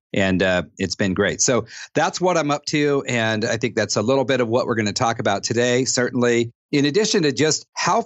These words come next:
far this space has come in just the past year, but as you know, voice has been around for decades, in fact. It's been building slowly, but now all of a sudden, here we are in this voice first era, and you're running the, probably the number one property in this space in, in Canada. So here we are.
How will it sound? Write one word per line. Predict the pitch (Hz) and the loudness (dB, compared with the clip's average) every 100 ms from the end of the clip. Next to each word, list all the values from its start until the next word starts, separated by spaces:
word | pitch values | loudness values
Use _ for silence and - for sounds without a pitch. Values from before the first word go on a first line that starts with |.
| - | 0
far | 170 196 | 0 0
this | 147 117 | 0 -2
space | - 139 156 - | -2 0 0 0
has | 127 120 - - - | 0 0 0 -2 -4
come | 156 160 131 117 - | 0 2 2 -2 -4
in | 139 135 131 131 | 0 2 2 0
just | - 165 180 | 2 2 0
the | - | -4
past | - 135 120 - | -2 0 0 -2
year, | 151 156 131 113 - - | 0 2 2 0 -6 -2
but | 147 | 0
as | 147 143 131 | 2 0 0
you | 180 | 0
know, | 165 139 135 131 | 2 2 0 0
voice | 131 147 160 151 | 0 2 2 0
has | 127 | 0
been | 135 | 0
around | 127 120 123 120 - | 0 2 0 0 -4
for | 113 | -2
decades, | 131 156 139 95 85 | 0 0 0 0 0
in | 104 92 | -4 -2
fact. | 95 92 92 - - - | -2 0 -2 -6 -16 -16
It's | - | -8
been | - 113 | -2 0
building | 101 131 131 117 | 2 2 2 0
slowly, | 104 - 123 117 107 | -2 0 2 2 0
but | 107 131 | -2 -2
now | 151 170 | 0 2
all | 165 | 0
of | |
a | 151 | 0
sudden, | - 139 131 | 0 0 0
here | 147 135 | 0 2
we | 135 135 | 2 2
are | 139 117 | 2 2
in | |
this | 110 104 | 0 -2
voice | 110 117 - | -2 -2 0
first | 123 113 | -2 0
era, | 123 131 147 | 0 2 2
and | 117 | 2
you're | 123 | 2
running | 127 123 127 127 | 2 2 2 2
the, | 123 123 123 117 123 | 2 2 2 2 0
probably | 143 143 | -2 0
the | 120 | 2
number | 120 127 | 2 2
one | 123 123 | 2 0
property | 113 127 127 135 127 117 | 0 0 0 0 0 0
in | 104 | 2
this | 101 | 0
space | - 110 107 107 | 0 0 2 0
in, | 113 | -2
in | 120 107 | -2 -2
Canada. | - 131 135 90 82 | -2 0 0 0 0
So | - 110 | 0 2
here | 123 | 2
we | 127 | 2
are. | 135 104 | 2 0